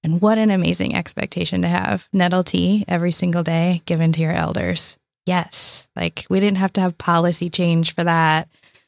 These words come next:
None of this other, it was, like, really the people and our most respected, you know, population, our elders asking for that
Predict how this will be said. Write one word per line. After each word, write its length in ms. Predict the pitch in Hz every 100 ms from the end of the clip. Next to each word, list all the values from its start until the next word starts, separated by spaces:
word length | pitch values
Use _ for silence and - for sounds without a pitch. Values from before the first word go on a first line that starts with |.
| _ -
None 180 | 175
of 80 | 180
this 140 | 180 180
other, 140 | 160
it 60 | 180
was, 180 | 175
like, 180 | 170 165
really 360 | 190 185 185 190
the 100 | 175
people 580 | - 165 165 165 160 170 _ _ _ -
and 300 | 185 175 - _ -
our 180 | 185 180
most 360 | 180 165 -
respected, 800 | 190 175 - 165 - 151 147 185 - _ _ -
you 100 | 180
know, 180 | 160 165
population, 800 | 175 165 175 180 175 - 175
our 100 | 170
elders 440 | 180 175 170 175 170
asking 460 | 180 170 - 180 175
for 120 | 175
that 300 | 170 175